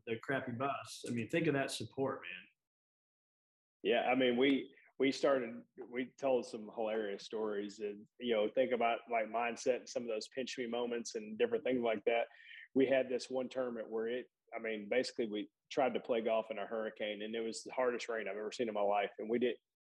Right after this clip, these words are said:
Speaker 2: this is before Netflix, this is before anything. This is when Redbox first came out. So just think about how old I am.
Speaker 1: <laughs>
Speaker 2: Um, and we went in and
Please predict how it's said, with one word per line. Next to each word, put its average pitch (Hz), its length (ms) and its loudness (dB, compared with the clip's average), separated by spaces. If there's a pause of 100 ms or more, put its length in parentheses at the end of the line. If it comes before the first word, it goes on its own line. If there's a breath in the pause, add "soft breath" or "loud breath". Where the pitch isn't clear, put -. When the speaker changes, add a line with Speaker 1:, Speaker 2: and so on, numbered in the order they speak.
(120)
Speaker 2:
this 131 200 2
is 123 60 0
before 123 440 4
Netflix, 123 500 0
this 123 220 -8
is 120 80 -10
before 113 300 -2
anything. 104 360 -6
This 120 140 -2
is - 60 -4
when 113 180 0
Redbox 113 420 0 (140)
first 113 220 -2
came 110 200 -4
out. 95 180 -8
So 113 120 -2
just 110 200 -4
think 117 160 2
about 107 180 2
how 110 100 4
old 104 200 6
I 95 120 -2
am. 101 140 -6 (400 loud breath)
Speaker 1:
<laughs> 110 260 2
Speaker 2:
Um, 104 400 4 (920 soft breath)
and 104 400 0 (340 loud breath)
we 131 120 6
went 127 200 4
in 127 340 2 (480)
and 113 440 -2